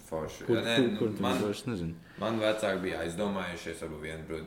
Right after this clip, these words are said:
Speaker 1: brīdi sūtīt mani uz mūzikas skolu, un būtu kaut kas, ko darīt ārpus skolas, nu, tā kā pirmajā klasē. Bet tad mans tētis bija gājis mūzikas skolā savulaik,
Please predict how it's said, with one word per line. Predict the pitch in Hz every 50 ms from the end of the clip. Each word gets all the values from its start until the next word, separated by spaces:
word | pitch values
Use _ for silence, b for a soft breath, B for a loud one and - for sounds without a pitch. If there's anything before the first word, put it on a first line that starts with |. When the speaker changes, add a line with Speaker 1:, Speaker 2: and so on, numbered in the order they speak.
| - -
Speaker 1:
brīdi | 80 78 80 80 80 78 -
sūtīt | - 80 78 85 80
mani | 80 80 80 80
uz | 80 78
mūzikas | 78 76 80 85 92 87 -
skolu, | - 92 85 80
un | 78 76
būtu | 78 78 78 -
kaut | 78 78 76
kas, | - -
ko | 78 78
darīt | 73 78 78 78 76 - -
ārpus | 78 78 80 - - - -
skolas, | - - - 76 82 87 98 98 - - - - -
nu, | - 92 90 78 71 - - -
tā | - - 69
kā | 67 -
pirmajā | 78 76 73 71 73
klasē. | - - 82 80 - - 78 73 - - B B B B B B B B B B B B B -
Bet | - 85 82 -
tad | 87 85 80 76 - - - -
mans | - 82 76 -
tētis | - - - 90 92 90 92
bija | 104 110 92 90
gājis | 87 85 - - 90
mūzikas | 87 80 78 - -
skolā | - - 80 78 76 76
savulaik, | - - 76 76 76 71 71 69 - -